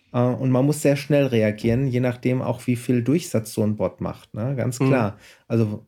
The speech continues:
Speaker 1: wenn, wenn du jetzt irgendwie so einen Prozess hast, der nur einmal die Woche läuft, und ob der jetzt heute läuft oder in zwei Tagen, ist es egal. Ja, dann hast du sicherlich nicht den gleichen Druck wie zum Beispiel ein, ein Bot,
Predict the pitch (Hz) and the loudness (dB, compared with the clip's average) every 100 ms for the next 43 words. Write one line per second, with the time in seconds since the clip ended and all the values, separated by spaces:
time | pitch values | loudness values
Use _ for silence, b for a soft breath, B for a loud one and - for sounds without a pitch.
0 | - 120 117 113 123 117 113 117 104 120 | -2 0 0 -2 0 2 2 0 -2 0
1 | 117 117 113 113 - 123 120 123 120 117 | 2 2 0 -2 -2 -2 0 -4 0 0
2 | 117 110 123 123 117 110 - 151 135 139 | 2 2 0 2 2 0 2 2 2 0
3 | - 107 - 117 110 - 117 139 147 131 | -2 -4 2 2 2 0 2 2 2 2
4 | 127 135 123 120 107 110 - 101 104 - | 2 0 -2 0 0 -2 -2 -2 -2 0
5 | 110 131 143 110 - 113 104 104 101 135 | -2 0 -2 -4 -4 -4 -2 -2 0 0
6 | 180 B B B B B 113 117 139 - | 0 B B B B B -2 0 0 0
7 | 127 120 117 123 127 127 139 147 156 147 | 0 0 -2 0 -2 0 -2 0 2 2
8 | 143 143 143 123 120 117 131 139 147 143 | 0 0 0 0 0 0 0 -4 -4 -4
9 | - 123 - 123 120 120 - 131 120 117 | -2 -2 0 2 2 0 -2 -2 0 0
10 | 117 113 117 117 117 160 | 2 0 0 0 2 0